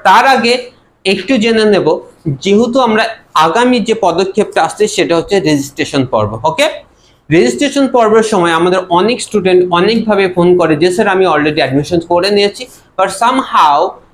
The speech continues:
এবার আমি আমার স্টাডি সেন্টারটা চেঞ্জ করতে চাচ্ছি, বা আমি যে, যাদের মাধ্যমে ভর্তিটা হয়েছিলাম তারা আমার সঙ্গে ঠিকঠাক যোগাযোগ করছে না, স্যার, আমি এখন কি করব?"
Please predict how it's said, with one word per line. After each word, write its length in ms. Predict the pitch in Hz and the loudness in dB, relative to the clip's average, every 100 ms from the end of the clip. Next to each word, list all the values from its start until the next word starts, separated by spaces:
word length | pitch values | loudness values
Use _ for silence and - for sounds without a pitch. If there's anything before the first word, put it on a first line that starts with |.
| _ | _
এবার 280 | 185 185 240 | -2 2 2
আমি 220 | 226 208 | 2 0
আমার 160 | 190 185 | 0 -2
স্টাডি 340 | - 165 151 | -2 -2 -2
সেন্টারটা 460 | 165 180 180 175 180 | 0 2 2 0 -4
চেঞ্জ 320 | 180 180 180 | 0 -2 0
করতে 340 | 190 180 185 | -2 -2 -2
চাচ্ছি, 340 | 185 185 - 226 - _ 147 | -2 -4 -4 -10 -10 _ -4
বা 180 | 139 | 0
আমি 300 | 214 185 214 | 0 2 2
যে, 460 | 208 180 226 247 - - | 0 2 2 0 -4 -14
যাদের 440 | 147 190 170 220 247 | -4 0 2 2 2
মাধ্যমে 460 | 202 190 214 240 | 0 0 0 0
ভর্তিটা 500 | 196 180 180 180 180 | 2 2 0 0 0
হয়েছিলাম 600 | 165 147 139 156 165 233 233 | 0 0 0 0 -2 0 -2
তারা 160 | 170 | 0
আমার 220 | 165 160 | 0 0
সঙ্গে 280 | 160 165 151 | -4 -2 -2
ঠিকঠাক 380 | 151 165 - 135 | -4 -10 -8 -4
যোগাযোগ 420 | 131 127 120 120 | 0 0 0 -4
করছে 280 | 123 117 131 | -4 -6 -6
না, 80 | 131 | -6
স্যার, 180 | 160 202 | -2 0
আমি 160 | 185 | 0
এখন 240 | 156 - 139 | -2 -4 -6
কি 160 | 131 | -6
করব?" 280 | 117 120 117 | -4 -4 -4